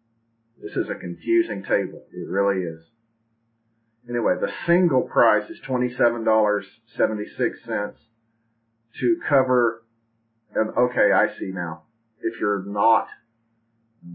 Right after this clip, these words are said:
uh, if, if you're married and just covering yourself, it's twenty-seven dollars seventy-six cents. If you want to cover just your family, it's seventy-two dollars eighteen cents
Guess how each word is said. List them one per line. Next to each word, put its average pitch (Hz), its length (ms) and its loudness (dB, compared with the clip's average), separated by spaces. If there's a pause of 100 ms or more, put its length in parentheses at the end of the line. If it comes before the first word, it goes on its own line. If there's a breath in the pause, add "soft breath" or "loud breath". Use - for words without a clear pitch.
(220)
uh, 85 200 -8 (840)
if, - 140 -10 (500 soft breath)
if - 220 -4
you're 107 160 2
married 139 540 4 (800)
and 107 200 -4
just 127 220 0 (120)
covering 120 380 0
yourself, 104 560 0 (180)
it's - 160 -20
twenty-seven 110 560 -2
dollars 98 400 0
seventy-six 92 600 -6
cents. 104 300 -2 (440)
If - 140 -16
you 117 100 -2
want 113 220 -2
to - 60 -14
cover 98 320 -2
just 113 320 0 (100)
your 95 180 -14
family, 123 560 0 (500)
it's 85 140 -10 (140)
seventy-two 110 640 0
dollars 95 420 0 (100)
eighteen 110 560 -6
cents 104 220 -4